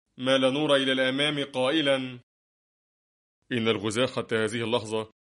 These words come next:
لا يتصورون أن أمر خطتهم قد انكشف، ولذلك فسيكون علينا أن نستغل جهلهم هذا."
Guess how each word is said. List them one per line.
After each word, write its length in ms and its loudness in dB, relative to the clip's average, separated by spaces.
لا 100 2
يتصورون 600 0
أن 220 0
أمر 240 -2
خطتهم 500 -6
قد 200 -6
انكشف، 580 -6
ولذلك 680 -2
فسيكون 640 -2
علينا 500 -2
أن 80 -4
نستغل 420 -4
جهلهم 480 -2
هذا." 360 -4